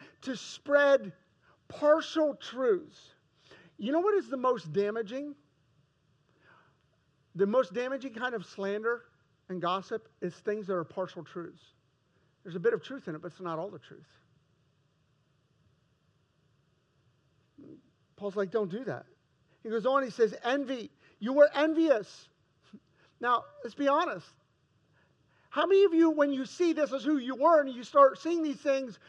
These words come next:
you used to be envious, you used to have malice in your heart, you, and you also realize, "But, but I still see some of that in my own life. I, I still see some of that in my own life,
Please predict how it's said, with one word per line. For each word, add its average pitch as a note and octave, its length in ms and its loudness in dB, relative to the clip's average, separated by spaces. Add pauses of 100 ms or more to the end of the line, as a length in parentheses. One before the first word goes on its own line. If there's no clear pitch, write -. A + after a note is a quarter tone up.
(160)
you C#4 160 0
used E4+ 360 4
to E4+ 60 -6
be C#4 180 -2
envious, B3+ 580 2 (280)
you A#3 160 -2
used F#4 320 6
to F#4+ 60 2
have D4+ 140 4
malice C4 400 2
in C4 140 -6
your B3+ 120 0
heart, B3 360 2 (200)
you, C#4 280 -4 (200)
and C4+ 140 -2
you C#4+ 80 8
also D#4+ 200 8
realize, C#4+ 360 4
"But, A#3+ 240 0
but C4+ 100 0
I C#4 120 2
still E4 280 -4
see D#4+ 220 -2
some D#4+ 180 0
of C4+ 100 -2
that C4 180 2
in C4 60 -2
my A#3+ 140 0
own A#3 140 -2
life. C4+ 320 0 (920)
I, B3 260 2
I C#4 40 0
still E4+ 480 6 (200)
see F#4 280 8
some F4+ 240 2
of C4+ 120 2
that C#4 220 6 (200)
in C4+ 120 -2
my D4 160 4
own D4 240 6
life, D4 320 2